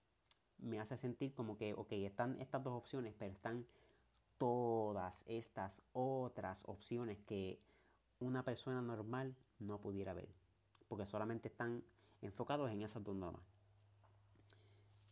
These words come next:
Este, algo así es el feeling. Este, es un poquito difícil de, de explicar,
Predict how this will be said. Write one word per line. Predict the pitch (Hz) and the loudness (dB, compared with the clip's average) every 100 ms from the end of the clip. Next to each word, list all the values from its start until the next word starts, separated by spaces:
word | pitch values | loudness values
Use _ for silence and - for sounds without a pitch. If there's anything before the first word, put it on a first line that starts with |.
| - | -12
Este, | 104 - - 92 90 85 - - - - - - - - - - - - | -12 -14 -6 -4 -2 -4 -6 -14 -20 -20 -20 -20 -20 -20 -20 -20 -20 0
algo | 120 131 127 | 2 4 2
así | - 123 | 2 2
es | 107 | 2
el | 98 | -2
feeling. | - 101 85 95 104 - - - - - _ _ _ - - - - - - - - - - - - - | -2 -2 -2 -6 -14 -20 -20 -20 -20 -20 _ _ _ -20 -20 -20 -20 -20 -20 -20 -20 -20 -20 -20 -16 -12
Este, | - - 101 95 95 92 92 - - - - - - - - - - - - _ _ _ _ _ - | -12 -6 0 2 2 0 -4 -8 -20 -20 -20 -20 -20 -20 -20 -20 -20 -20 -20 _ _ _ _ _ -10
es | 113 | -6
un | 117 | -2
poquito | 131 131 131 | 0 0 0
difícil | 120 - 113 113 | 0 -2 -2 0
de, | 107 104 | 0 0
de | 101 | -2
explicar, | 101 - - 98 101 95 | -4 -6 -4 -2 -2 -4